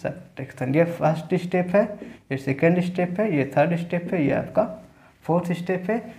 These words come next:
इसके बाद आपका क्या आ जाएगा, Answer आ जाएगा, ठीक है।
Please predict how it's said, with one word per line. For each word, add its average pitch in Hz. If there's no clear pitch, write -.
इसके 147
बाद 156
आपका 147
क्या 147
आ 139
जाएगा, 135
Answer 131
आ -
जाएगा, -
ठीक 196
है। -